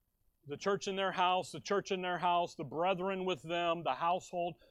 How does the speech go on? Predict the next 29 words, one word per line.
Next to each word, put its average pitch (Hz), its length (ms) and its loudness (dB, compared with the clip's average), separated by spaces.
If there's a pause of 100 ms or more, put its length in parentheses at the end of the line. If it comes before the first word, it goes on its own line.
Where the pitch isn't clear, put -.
(360)
None 196 220 0
of 254 100 0
that 233 120 2
is 185 140 0
a 180 40 -2
command 190 840 -4
to 175 100 -6
do, 196 400 -2
it 170 100 -6
has 185 220 0
to 185 80 -4
be 170 160 -4
this 175 280 -4
way. 185 380 0 (280)
It's 160 220 -6
rather 180 640 0 (320)
a, 156 160 -4 (340)
a, 151 340 -4 (120)
a 143 160 -2
commendation 185 1200 -2
of 147 160 -2
the 139 60 -6
service, 190 640 -2 (300)
of 139 120 -2
the 135 80 -2
faithfulness, 185 720 -2
of 151 140 -4
the 143 80 -2
work, 160 500 0